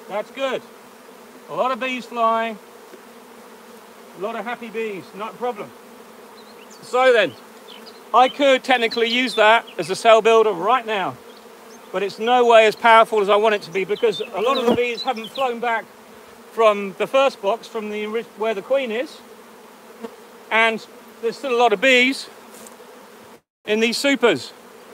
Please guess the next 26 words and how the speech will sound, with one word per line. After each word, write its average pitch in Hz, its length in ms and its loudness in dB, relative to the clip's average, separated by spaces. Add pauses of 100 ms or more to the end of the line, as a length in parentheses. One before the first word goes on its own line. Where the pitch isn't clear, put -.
(600)
So 208 140 -4
how 240 100 4
am 247 80 4
I 240 60 2
gonna 240 140 -2
sort 240 260 0
that 247 160 4
out? 180 240 0 (1040)
How 233 160 4
am 240 100 2
I 254 80 4
gonna 233 340 2 (840)
get 220 340 4
extra 240 340 0
bees 220 520 -2 (1040)
in 226 180 -4
this 269 180 -4
colony 214 580 0 (800)
that 208 180 -2 (320)
are 196 380 4
without 233 440 0
a 262 60 -8
queen 226 440 -4
and 185 120 -6
without 220 320 0
larvae? 220 540 0